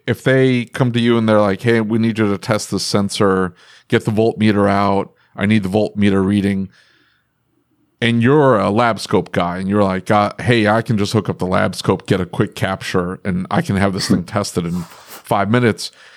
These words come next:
You're wanting me to write all this stuff out on,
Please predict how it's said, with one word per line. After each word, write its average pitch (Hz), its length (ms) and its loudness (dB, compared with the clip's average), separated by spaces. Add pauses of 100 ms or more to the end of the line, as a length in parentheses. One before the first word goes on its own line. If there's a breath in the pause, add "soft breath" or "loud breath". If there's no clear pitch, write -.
You're 117 160 2
wanting 117 240 2
me 110 100 4
to 101 140 2
write 104 320 0
all 101 260 2
this 95 160 -2
stuff - 380 -2
out 95 420 -2 (800 soft breath)
on, 98 260 0